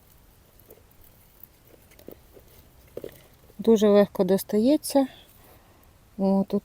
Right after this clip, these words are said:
також, подивіться. Ну, вже ось-ось і буде їй важко в цьому горщику.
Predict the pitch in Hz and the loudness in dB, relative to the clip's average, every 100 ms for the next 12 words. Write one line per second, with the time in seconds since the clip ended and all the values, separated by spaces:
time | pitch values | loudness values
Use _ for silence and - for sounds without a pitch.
0 | - 214 - 196 180 - 170 165 185 180 | -4 -6 0 0 0 -6 -6 -2 0 -2
1 | - - 180 - - - _ _ _ _ | -2 -6 -8 -12 -20 -20 _ _ _ _
2 | _ _ _ _ _ _ _ _ _ _ | _ _ _ _ _ _ _ _ _ _
3 | - - - _ - 202 220 - 180 185 | -20 -20 -20 _ -6 0 2 0 -2 0
4 | 208 - 208 208 - 196 240 269 - - | 0 4 2 2 0 4 6 6 0 -10
5 | - - - - - _ _ _ _ _ | -20 -20 -20 -20 -20 _ _ _ _ _
6 | _ _ - - 196 185 - 185 180 208 | _ _ -20 -20 -20 -16 -6 -2 2 2
7 | 208 196 202 170 160 156 - 160 - 170 | 4 4 2 2 0 0 -6 -10 -6 -4
8 | 165 165 165 - 180 - 170 | -4 -4 -6 -8 -16 -14 -16